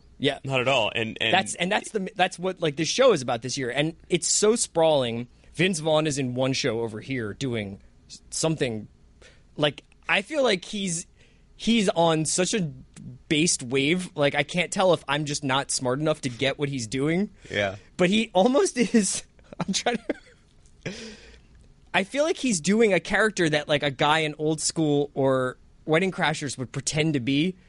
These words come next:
Speaker 1: where he's just
Speaker 2: Yes,
Speaker 1: like,
Speaker 2: that's what I'm saying.
Speaker 1: "This
Speaker 2: Yes,
Speaker 1: is
Speaker 2: exactly.
Speaker 1: unnatural." <laughs>
Speaker 2: Yeah.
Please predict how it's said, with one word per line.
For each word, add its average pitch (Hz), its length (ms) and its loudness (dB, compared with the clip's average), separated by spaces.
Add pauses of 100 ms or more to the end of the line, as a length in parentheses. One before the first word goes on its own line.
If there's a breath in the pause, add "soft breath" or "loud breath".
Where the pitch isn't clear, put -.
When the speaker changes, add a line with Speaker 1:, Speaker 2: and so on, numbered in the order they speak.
(320 soft breath)
Speaker 1:
where 175 120 6
he's 202 160 4
just 123 80 -4
Speaker 2:
Yes, 165 180 4
Speaker 1:
like, 156 200 2
Speaker 2:
that's 147 200 -2
what 180 80 -2
I'm 185 100 0
saying. 285 220 2
Speaker 1:
"This 381 100 8
Speaker 2:
Yes, - 80 2
Speaker 1:
is 330 140 4
Speaker 2:
exactly. 277 260 4
Speaker 1:
unnatural." 247 880 6
<laughs> - 800 -4
Speaker 2:
Yeah. 208 220 2